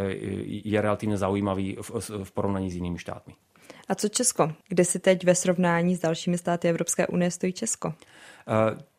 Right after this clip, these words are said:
Speaker 1: Česko v tomto je, e, zostáva štátom, ktorý, e, z pohľadu takých ne-, nejakých základných, e, e, indikátorov, e, by som povedal, je na tom, e, trocha lepšie. Tá,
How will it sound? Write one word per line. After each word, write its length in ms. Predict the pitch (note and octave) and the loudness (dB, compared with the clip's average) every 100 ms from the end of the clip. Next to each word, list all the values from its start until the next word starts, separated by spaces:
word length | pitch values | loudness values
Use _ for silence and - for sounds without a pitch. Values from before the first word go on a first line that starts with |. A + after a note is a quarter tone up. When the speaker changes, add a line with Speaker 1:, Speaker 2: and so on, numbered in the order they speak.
| _ | _
Speaker 1:
Česko 640 | - B2 - F3 E3+ D#3+ - | -4 -2 2 6 6 4 -2
v 100 | - | -2
tomto 640 | - C3 C#3 D#3+ D3+ C#3+ C#3 | 2 2 4 6 6 4 0
je, 400 | A#2+ B2+ C3 B2 | 2 4 4 2
e, 20 | A#2+ A#2 A#2 A2+ A#2 A#2 B2+ | 0 2 2 0 -6 -12 -4
zostáva 480 | A#2+ A#2 D3+ C3 - | -2 2 4 4 0
štátom, 560 | - A2 A2+ C3 B2+ | 2 2 4 2 2
ktorý, 560 | - B2+ B2 A#2+ G2+ - | 2 2 2 0 -2 -4
e, 80 | G#2 G#2 G2 F#2 F2+ F#2 G2+ | 0 2 2 0 -2 -6 -8
z 100 | - - | -10 -6
pohľadu 320 | G#2+ A2+ A2+ - | -2 0 0 -4
takých 240 | A2 A#2 | -4 -4
ne-, 160 | A2 G#2+ | -4 -2
nejakých 320 | G#2+ G#2 A2 A#2 | -4 -4 -8 -2
základných, 560 | G#2 A2+ A2+ A#2 A2 | -2 0 0 0 0
e, 40 | A#2 | -2
e, 40 | G#2 G2 F#2+ G2 F#2+ F#2+ | 0 0 0 -2 -2 0
indikátorov, 640 | G#2+ A2+ A2+ A2+ A#2+ A#2 G#2 | 0 2 0 2 4 4 2
e, 40 | - - - - G#2 G2+ G2+ F#2+ | -6 -20 -18 2 4 6 6 2
by 80 | A2 | 0
som 160 | A#2+ | -2
povedal, 560 | A#2 A#2+ A#2 G2+ F#2 F#2+ | 2 4 6 4 0 -2
je 160 | G#2 | 0
na 160 | A2+ A2+ | 2 2
tom, 320 | A2+ F#2 E2+ | 0 -2 -4
e, 240 | - G2 E2+ | -8 -10 -6
trocha 240 | - A2 | -4 -4
lepšie. 560 | F#2 - A#2+ B2 B2 - | -4 -2 0 0 -2 -2
Tá, 320 | G#2 F#2 | 0 0